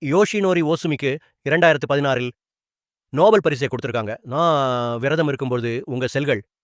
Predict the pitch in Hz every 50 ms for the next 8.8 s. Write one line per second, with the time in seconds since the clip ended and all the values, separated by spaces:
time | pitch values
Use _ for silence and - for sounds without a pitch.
0 | - - 131 143 143 143 135 131 117 113 107 110 113 _ _ _ _ _ _ _
1 | _ _ _ - 139 143 170 170 165 156 156 143 - 120 135 135 131 135 123 117
2 | 120 113 120 104 101 _ _ _ _ _ _ _ _ - 143 139 117 127 - -
3 | - 107 - - _ _ _ _ _ _ - 139 139 135 143 143 147 175 - 143
4 | 143 139 139 127 127 139 - - - 131 143 170 185 190 190 180 180 175 190 180
5 | 190 208 196 _ _ _ - - - 190 185 - 185 175 156 151 135 123 120 113
6 | 120 120 117 - 117 107 - _ _ _ _ _ _ _ _ _ _ - 151 -
7 | 175 147 151 175 - _ _ - - 147 170 196 202 180 - 202 208 208 202 -
8 | - 156 151 - 196 190 185 160 156 123 139 139 - - 139